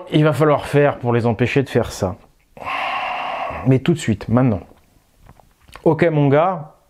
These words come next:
tu prétends protéger les arbres. Maintenant, euh, demande à un gamin ce que ça lui fait quand il voit l'arbre de Noël Grand Place Bordeaux. Ça lui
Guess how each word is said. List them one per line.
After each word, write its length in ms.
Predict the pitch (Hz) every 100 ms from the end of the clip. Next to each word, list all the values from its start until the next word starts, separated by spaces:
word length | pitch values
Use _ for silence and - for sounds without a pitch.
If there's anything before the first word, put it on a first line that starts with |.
| -
tu 100 | -
prétends 360 | 120 - 120 147
protéger 420 | 135 123 120 113
les 160 | 117 107
arbres. 200 | 90 85 - _ _ _ _ - - - - - _ _ _
Maintenant, 560 | 113 135 160 180 156 - 127
euh, 580 | 127 123 123 120 117 113 - _ -
demande 400 | 117 156 175 151
à 60 | 139
un 120 | 135
gamin 360 | 139 143 151
ce 100 | 160
que 80 | -
ça 140 | 131 131
lui 120 | 123
fait 200 | - 147
quand 120 | 131
il 80 | 120
voit 160 | 113
l'arbre 180 | 120 110
de 100 | 117
Noël 200 | 113 123
Grand 180 | 113 110
Place 220 | 120 107
Bordeaux. 320 | 101 98 90 - _ _
Ça 160 | - 120
lui 160 | 120